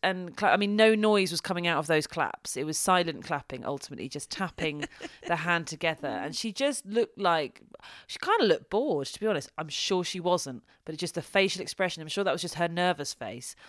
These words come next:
Speaker 1: but it was just kind of, "Okay, we're nearly done yet." That's just kind of <laughs> what it looked like. And it was quite extraordinary. But I know something tells me you wouldn't be as calm,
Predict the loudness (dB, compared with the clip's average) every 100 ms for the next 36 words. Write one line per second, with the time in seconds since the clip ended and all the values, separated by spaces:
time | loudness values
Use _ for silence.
0 | -4 0 2 0 -2 -2 -2 -2 -10 -8
1 | -6 -6 -10 -20 -20 -20 -8 -2 -2 -2
2 | -4 -2 -2 -2 -4 -4 -6 -6 -8 -8
3 | -8 -8 -8 -6 -4 -2 0 -2 -4 0
4 | 2 2 0 -2 -4 -6 -10 -10 -10 -10
5 | -8 -4 -4 -6 -2 -2 -2 -4 -8 -6
6 | -6 -8 -8 -8 -8 -16 -8 -4 0 2
7 | 2 2 0 0 -2 -2 -2 -2 -4 -6
8 | -6 -4 -4 -4